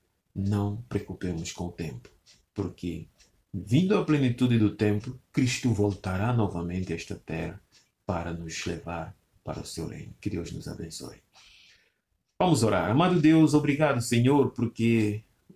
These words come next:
tudo está no controle do, do nosso Pai Celestial. Tudo está no controle da divindade. Ajuda-nos, Senhor, a continuar a anunciar o teu evangelho.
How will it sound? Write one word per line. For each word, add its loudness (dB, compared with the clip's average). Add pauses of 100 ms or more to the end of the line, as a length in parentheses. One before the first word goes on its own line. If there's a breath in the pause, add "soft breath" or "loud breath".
(460)
tudo 2
está 0
no 2
controle 2
do, -6 (380)
do -2
nosso -2
Pai 0 (300)
Celestial. -6 (440)
Tudo 2
está 2
no 4
controle 2
da 2
divindade. -2 (1200)
Ajuda-nos, 2
Senhor, 2 (500)
a -2
continuar 2
a 2
anunciar 2
o 0
teu 0
evangelho. -2